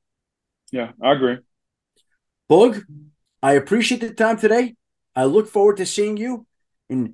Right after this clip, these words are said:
Speaker 2: sunny and warm <laughs> Tampa <laughs> for our final Monday night appearance of the season. It should be a great night, and, uh, we'll see if there's finality in that night for anybody on either of the teams involved.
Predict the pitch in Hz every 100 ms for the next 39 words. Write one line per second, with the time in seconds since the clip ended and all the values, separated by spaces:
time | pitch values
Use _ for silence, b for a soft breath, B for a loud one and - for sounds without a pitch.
0 | _ - 185 196 226 208 160 156 160 185
1 | 214 185 - - 143 139 - - 247 -
2 | - - - - - - 139 - - -
3 | 233 214 - 165 180 180 190 196 196 196
4 | 208 208 190 196 196 202 202 202 - -
5 | _ 160 180 185 202 202 254 247 - _
6 | _ - - 196 180 165 139 170 214 226
7 | 202 - 294 277 _ _ 175 170 170 170
8 | 170 180 185 - 208 208 196 190 180 -
9 | _ _ _ - 190 208 202 247 302 214
10 | 104 - 131 120 113 104 104 - 120 156
11 | 160 175 165 165 208 143 104 110 147 165
12 | 202 185 202 240 269 311 247 -